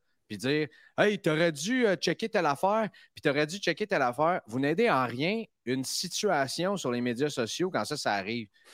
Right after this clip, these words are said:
Les gens se sont fait scammer. Déjà là que tu te sens comme, euh, je sais pas, comme si tu t'es fait pipi dans les culottes, là, devant tout le monde, là, parce que tu t'es fait scammer. T'as le courage de dire à tout le monde, « Hey, je veux pas que ça vous arrive, j'ai pas envie que vous vous pissiez dans les culottes, vous autres avec. »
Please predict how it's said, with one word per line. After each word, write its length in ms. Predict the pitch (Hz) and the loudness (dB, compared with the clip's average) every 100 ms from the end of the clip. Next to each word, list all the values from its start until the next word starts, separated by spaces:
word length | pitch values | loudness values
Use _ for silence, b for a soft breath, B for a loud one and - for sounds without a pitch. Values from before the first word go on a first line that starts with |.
| B - | B -6
Les 100 | 117 | -2
gens 160 | 139 220 | 0 0
se 80 | |
sont 100 | 175 | 0
fait 180 | 127 170 | 0 -2
scammer. 440 | - 139 113 143 233 | 0 0 0 0 0
Déjà 260 | 139 143 | 0 2
là 100 | 180 | 0
que 60 | - | -2
tu 100 | - | -8
te 60 | |
sens 220 | - 170 208 | -2 -2 2
comme, 220 | 139 127 | 0 2
euh, 160 | 113 110 | 0 0
je 80 | 113 | -2
sais 180 | - | -4
pas, 140 | 131 220 | -2 0
comme 220 | 170 127 | 0 -2
si 160 | - - | -6 -6
tu 60 | |
t'es 120 | - | -4
fait 160 | 131 190 - | -2 -4 -6
pipi 240 | 156 202 | -14 -6
dans 80 | 185 | -4
les 100 | 139 | -2
culottes, 380 | - 123 190 156 | -2 0 0 0
là, 100 | 156 | 0
devant 220 | 123 127 | 2 0
tout 100 | 131 | 0
le 80 | 113 | 0
monde, 300 | 139 226 214 | 0 0 -4
là, 100 | 220 | -2
parce 180 | 117 | -2
que 80 | - | -2
tu 140 | 120 - | -6 -4
t'es 140 | 113 | -2
fait 160 | 139 131 | -2 -2
scammer. 520 | - 107 107 156 214 b b _ | -2 -2 0 -4 -6 b b _
T'as 100 | 120 | -2
le 80 | 120 | 0
courage 420 | - 156 196 202 | 0 2 2 2
de 100 | 135 | 2
dire 200 | 123 170 | 2 2
à 60 | 143 | 2
tout 120 | 131 | 0
le 60 | |
monde, « 180 | 143 160 | 0 0
Hey, 320 | - 196 180 - _ - 98 | 2 2 0 -6 _ -20 -16
je 120 | 104 | -4
veux 80 | 117 | 0
pas 120 | 208 | 0
que 60 | - | 2
ça 100 | 139 | 0
vous 160 | 123 | 2
arrive, 340 | 120 123 185 185 | 2 2 -2 -2
j'ai 120 | 107 | -2
pas 120 | - | 2
envie 180 | 139 156 | 2 0
que 60 | 156 | -4
vous 100 | 120 | -8
vous 60 | |
pissiez 280 | 101 - - | -8 -6 -4
dans 80 | 160 | -2
les 80 | 120 | -4
culottes, 280 | - 139 147 | -2 -2 -2
vous 100 | 110 | -4
autres 200 | 117 104 | -2 0
avec. » 280 | 104 185 | 0 0